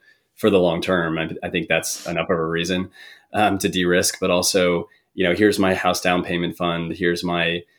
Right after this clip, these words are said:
charitable fund. I'm gonna front load the next, you know, ten years of charitable. I'm gonna buy my parents,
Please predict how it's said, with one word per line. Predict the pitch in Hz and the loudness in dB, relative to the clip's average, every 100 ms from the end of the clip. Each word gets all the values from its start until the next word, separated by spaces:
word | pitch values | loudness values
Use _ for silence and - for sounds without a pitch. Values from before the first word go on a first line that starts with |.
| _ - | _ -4
charitable | - 107 98 90 | 4 6 6 2
fund. | 92 87 87 | 0 0 0
I'm | 90 | 0
gonna | 92 | -2
front | - 95 85 | -2 -2 0
load | 90 90 | 0 0
the | 87 | -2
next, | 87 87 - - | -4 -4 -8 -8
you | 87 | -8
know, | 82 | -8
ten | - 92 | -4 -2
years | 87 87 85 | 0 0 -2
of | - | -4
charitable. | 90 87 85 85 78 - | 0 0 0 -2 -2 -2
I'm | 87 | -4
gonna | 87 | -6
buy | - 87 | -2 -2
my | 87 175 | 0 -2
parents, | 90 87 87 - | -2 -4 -4 -10